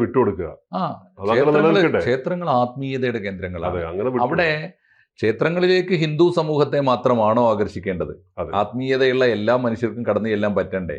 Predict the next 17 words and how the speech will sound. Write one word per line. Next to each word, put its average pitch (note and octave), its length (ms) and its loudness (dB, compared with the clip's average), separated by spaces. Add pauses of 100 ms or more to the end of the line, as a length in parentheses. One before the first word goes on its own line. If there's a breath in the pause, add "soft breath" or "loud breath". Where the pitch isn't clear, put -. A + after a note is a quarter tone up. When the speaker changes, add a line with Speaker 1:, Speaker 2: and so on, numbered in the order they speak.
(140)
Speaker 1:
അതെ, E2 120 -10 (100)
അതൊരു G#2+ 160 0
Speaker 2:
അങ്ങനെ B2+ 100 -4
Speaker 1:
ചോദ്യമാണ്. C#3+ 320 2
Speaker 2:
കടന്നു C#3+ 240 2
ചെല്ലാൻ D3 260 2
പറ്റുമ്പോഴല്ലേ B2+ 640 2 (140)
എല്ലാ A2+ 200 4 (460)
മനുഷ്യർക്കും A2 580 0 (520)
ഈ A2 40 -4 (300)
ഭാരതീയ A2 380 2 (100)
സംസ്കാരത്തോട് G2+ 640 -2 (140)
ആദരവും G2 400 -2
ബഹുമാനവും? F#2+ 500 -6 (800)
ആ G#2 40 0 (180)
ആത്മീയത A#2 440 0
അതാണല്ലോ. F#2 380 -2